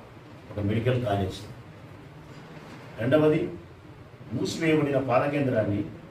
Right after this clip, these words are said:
తెరిపించే ప్రయత్నం మనస్ఫూర్తిగా చేస్తా. యువత పట్ల ప్రత్యేకమైన ప్రేమ కనబరిచేవాడు రాచమల్లు. ఎప్పుడు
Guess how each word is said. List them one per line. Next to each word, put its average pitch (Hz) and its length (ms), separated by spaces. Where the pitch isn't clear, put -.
తెరిపించే 147 540
ప్రయత్నం 110 420
మనస్ఫూర్తిగా 196 640
చేస్తా. - 260
యువత 156 180
పట్ల 151 180
ప్రత్యేకమైన 160 600
ప్రేమ 139 240
కనబరిచేవాడు 127 640
రాచమల్లు. 113 480
ఎప్పుడు 147 220